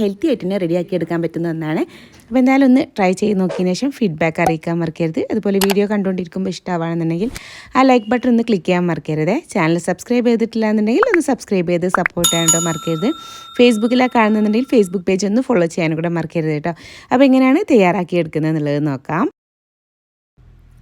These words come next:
ഉം, തയ്യാറാക്കിയെടുക്കാൻ വേണ്ടി ഞാനിവിടെ നോൺ സ്റ്റിക്കിൻ്റെ ഒരു പാൻ ചൂടാക്കി എടുത്തിട്ടുണ്ട്. അതിലേക്ക് ഒരു ടേബിൾ സ്പൂണിൻ്റെ അടുത്ത് കണ്ടിട്ട് നെയ്യ് ഇട്ട് കൊടുക്കുന്നുണ്ട്. അതൊന്ന്, ഏഹ്, just ഒന്ന് എല്ലാ ഭാഗത്തേക്കും ഒന്ന് മെൽറ്റായി വരുമ്പോൾ ഒന്ന് സ്പ്രെഡ് ചെയ്ത് കൊടുക്കാം. അധികം നെയ്യൊന്നും യൂസ് ചെയ്യണ്ട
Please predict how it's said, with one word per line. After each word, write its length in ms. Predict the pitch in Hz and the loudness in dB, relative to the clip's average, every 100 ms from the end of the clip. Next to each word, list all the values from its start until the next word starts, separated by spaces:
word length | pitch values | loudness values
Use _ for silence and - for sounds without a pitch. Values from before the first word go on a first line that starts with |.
| 311 | 2
ഉം, 80 | 349 415 | 2 2
തയ്യാറാക്കിയെടുക്കാൻ 680 | 359 330 320 294 302 240 254 220 | 2 2 2 0 -2 0 0 0
വേണ്ടി 200 | 208 262 | 0 -2
ഞാനിവിടെ 300 | 240 196 196 220 | 0 -2 -2 -2
നോൺ 120 | 196 180 | -2 -4
സ്റ്റിക്കിൻ്റെ 260 | - 185 185 | -6 -4 -4
ഒരു 80 | 190 | -2
പാൻ 180 | 175 202 | -2 -2
ചൂടാക്കി 400 | 214 170 175 165 185 | -2 -2 -4 -2 -4
എടുത്തിട്ടുണ്ട്. 460 | 160 160 160 151 202 330 - - - - | -2 -4 -4 -2 -2 -4 -10 -20 -2 4
അതിലേക്ക് 420 | 285 294 247 415 571 494 | 6 6 6 4 4 2
ഒരു 100 | 415 | 2
ടേബിൾ 220 | 403 277 247 | 2 2 0
സ്പൂണിൻ്റെ 300 | - 240 226 | -2 0 0
അടുത്ത് 200 | 196 165 196 | 0 -2 -2
കണ്ടിട്ട് 400 | 185 170 165 240 262 | 0 0 0 0 0
നെയ്യ് 200 | 214 220 | 0 0
ഇട്ട് 120 | 160 151 | -2 -4
കൊടുക്കുന്നുണ്ട്. 600 | 143 143 151 147 139 151 339 - - - _ - - | -4 -4 -4 -4 -2 -2 -4 -8 -20 -20 _ -6 2
അതൊന്ന്, 300 | 339 330 349 - 277 | 4 6 4 0 0
ഏഹ്, 240 | 269 247 226 | 2 0 0
just 200 | 240 226 240 | -2 -2 -2
ഒന്ന് 160 | 208 196 | 0 0
എല്ലാ 140 | 190 185 | -2 0
ഭാഗത്തേക്കും 320 | 180 165 165 190 | 0 0 -2 -2
ഒന്ന് 100 | 175 | 0
മെൽറ്റായി 320 | 160 170 160 | -2 -2 -2
വരുമ്പോൾ 280 | 151 156 160 | 0 -2 -4
ഒന്ന് 120 | 156 - - | -4 -8 -4
സ്പ്രെഡ് 260 | 165 156 | -2 0
ചെയ്ത് 140 | 147 147 | 0 0
കൊടുക്കാം. 360 | 139 127 - 240 359 | -2 -4 -4 -4 0
അധികം 300 | 302 302 330 370 269 | 0 2 2 0 -2
നെയ്യൊന്നും 340 | 233 214 202 190 | 2 2 0 0
യൂസ് 200 | 175 - | -2 -2
ചെയ്യണ്ട 260 | 170 135 | -4 -4